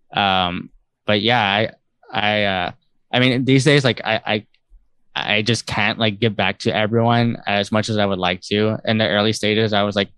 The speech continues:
"I'm gonna reply to every single email." <laughs> Um, but I think at this point, it's just, like,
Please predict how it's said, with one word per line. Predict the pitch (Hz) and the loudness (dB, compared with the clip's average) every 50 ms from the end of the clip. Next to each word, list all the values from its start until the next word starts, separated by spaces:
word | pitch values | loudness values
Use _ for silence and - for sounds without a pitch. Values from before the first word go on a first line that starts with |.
| _ _ _ - | _ _ _ -2
"I'm | - 120 131 | 2 2 4
gonna | 131 127 117 | 4 4 4
reply | 110 104 - 117 113 104 | 4 2 2 2 2 2
to | 101 71 | 2 2
every | 87 110 110 113 110 | 2 0 0 -2 -4
single | - 110 104 101 101 | -4 -4 -4 -4 -2
email." | 95 104 104 104 104 101 104 127 - - | -2 -2 -2 0 0 0 0 0 0 0
<laughs> | 160 123 - - - - - - - | 0 0 -2 -6 -20 -18 -14 -6 0
Um, | 120 120 113 107 101 98 101 - - _ _ - | 2 4 4 4 4 2 0 -4 -10 _ _ 0
but | 120 113 107 104 92 - - - - | 2 2 2 2 0 -2 -6 -10 -4
I | 113 110 - | -4 -4 -2
think | - 117 107 | 0 0 0
at | 107 104 | 0 0
this | - 107 - - | 0 -2 -4 -4
point, | - 113 107 104 | -4 -2 0 0
it's | 101 98 | 0 -2
just, | 107 - - | -4 -2 -2
like, | 101 95 92 - - | -2 -2 -2 -4 -10